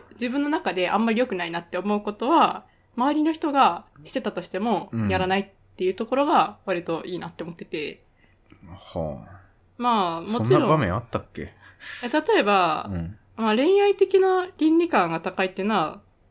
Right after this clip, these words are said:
Speaker 1: 普通にそうだと思う。まあ、普通に誠実だし、傷つけうることは基本しないみたいな。
Speaker 2: はあ。うん。
Speaker 1: 例えば、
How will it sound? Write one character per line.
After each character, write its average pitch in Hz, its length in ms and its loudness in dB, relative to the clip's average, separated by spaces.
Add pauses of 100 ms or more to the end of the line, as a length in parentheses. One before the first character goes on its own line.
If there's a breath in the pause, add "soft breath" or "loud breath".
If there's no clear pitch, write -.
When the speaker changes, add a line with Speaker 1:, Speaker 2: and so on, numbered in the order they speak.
Speaker 1:
普 - 100 -20
通 175 120 -6
に 165 80 -8
そ 160 100 -10
う - 20 -8
だ - 80 -12
と - 80 -14
思 - 100 -14
う。 - 20 -18 (680)
ま 214 60 -6
あ、 - 20 -2
普 208 60 -8
通 214 100 -2
に 202 80 0
誠 214 200 4
実 196 240 -6
だ 214 100 -2
し、 196 480 -2 (600)
傷 254 260 -2 (140)
つ - 160 -10
け 277 580 0
う 285 120 2
る 214 100 4
こ 175 140 -6
と 165 180 -8
は 170 300 -2 (260)
基 - 140 -8
本 170 160 -4
し 170 100 -10
な 160 100 -6
い 156 40 -10
み 156 60 -16
た - 100 -16
い - 20 -14
な。 - 60 -18
Speaker 2:
は - 60 -20 (560)
あ。 101 40 -4
う - 20 -2
ん。 85 360 -4 (640)
Speaker 1:
例 208 80 4
え 165 60 0
ば、 175 440 -2